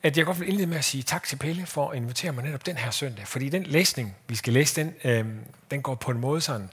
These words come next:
lige i hjertet på mig.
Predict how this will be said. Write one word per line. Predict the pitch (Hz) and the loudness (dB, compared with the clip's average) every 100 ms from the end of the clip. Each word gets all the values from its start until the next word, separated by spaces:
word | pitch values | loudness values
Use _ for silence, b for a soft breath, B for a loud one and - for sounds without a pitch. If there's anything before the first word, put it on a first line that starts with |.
| B B B B | B B B B
lige | 123 120 175 185 | 0 2 0 -4
i | 139 | -4
hjertet | 110 117 156 135 92 90 _ _ _ - | 0 0 0 -4 -10 -14 _ _ _ 0
på | 123 | 0
mig. | 92 | 0